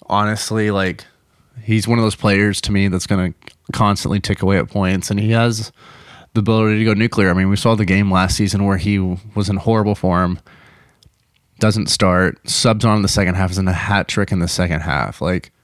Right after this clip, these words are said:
he just has the ability to do things like that. And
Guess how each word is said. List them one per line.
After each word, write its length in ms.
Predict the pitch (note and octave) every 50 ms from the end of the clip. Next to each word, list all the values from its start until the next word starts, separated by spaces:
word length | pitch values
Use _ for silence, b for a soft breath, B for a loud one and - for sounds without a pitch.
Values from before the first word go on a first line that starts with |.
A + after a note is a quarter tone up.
| b b b b b b b b b b
he 180 | - - A2 G#2
just 180 | A#2+ B2 -
has 240 | - A2+ A#2 A2 -
the 80 | A#2+ G#2+
ability 320 | F2 G2+ F#2+ G2 F#2+ F#2
to 100 | F#2 F2
do 160 | D#2+ F2+ F2+
things 340 | - - D#2 E2+ F#2 F2+ -
like 180 | G#2 G2+ G2 -
that. 300 | G2 G2+ G#2 G#2+ F#2 - B2 - b b b b b b b b b b b b _ -
And 480 | G#2+ G#2+ G#2 G2 G2 G2 G2 G2 -